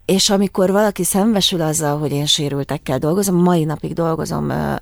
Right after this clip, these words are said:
ebben a hivatásban is, egyszerűen nem, nem tudok róla lemondani. Imádom csinálni.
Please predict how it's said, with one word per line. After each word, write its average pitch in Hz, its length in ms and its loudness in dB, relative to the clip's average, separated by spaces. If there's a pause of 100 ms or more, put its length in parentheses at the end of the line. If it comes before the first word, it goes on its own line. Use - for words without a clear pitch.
ebben 135 340 -2
a 139 260 -2 (280)
hivatásban 151 680 -4
is, 170 200 -2
egyszerűen 107 600 -4 (500)
nem, 120 320 -2
nem 151 180 -2
tudok - 260 -6
róla 113 240 -6
lemondani. 113 580 -8 (420)
Imádom 147 500 0
csinálni. 208 680 -2